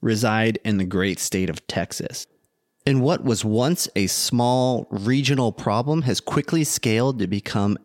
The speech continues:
a large national emergency. Collectively, these pigs are causing billions of dollars of damage annually to agricultural lands in the United States of America. And when you start to quantify the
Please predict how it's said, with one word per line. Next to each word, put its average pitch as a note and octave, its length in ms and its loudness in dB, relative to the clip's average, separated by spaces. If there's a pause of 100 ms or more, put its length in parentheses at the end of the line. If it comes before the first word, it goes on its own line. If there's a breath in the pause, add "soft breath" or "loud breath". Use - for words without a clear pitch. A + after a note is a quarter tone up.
(140)
a F#2 240 2
large G#2 680 0 (160)
national G2+ 840 2
emergency. F2+ 760 -2 (640 soft breath)
Collectively, G#2 680 2
these B2 240 0
pigs B2 340 -4
are - 100 -4
causing G2+ 520 -2 (300)
billions D3 600 2
of G2+ 120 -4
dollars G#2+ 640 2 (280 soft breath)
of G#2 140 -2
damage F#2+ 540 2 (140)
annually F#2+ 560 2
to - 260 -4
agricultural G#2+ 720 0
lands F2+ 380 0
in E2 60 -6
the F2 80 0
United F2+ 320 2
States G2 300 -2
of C#2+ 60 -4
America. D#2+ 520 -2 (420 loud breath)
And A#2 80 2
when B2+ 80 4
you B2 60 2
start C#3 240 0
to G#2+ 60 0
quantify B2 840 0
the G2 140 0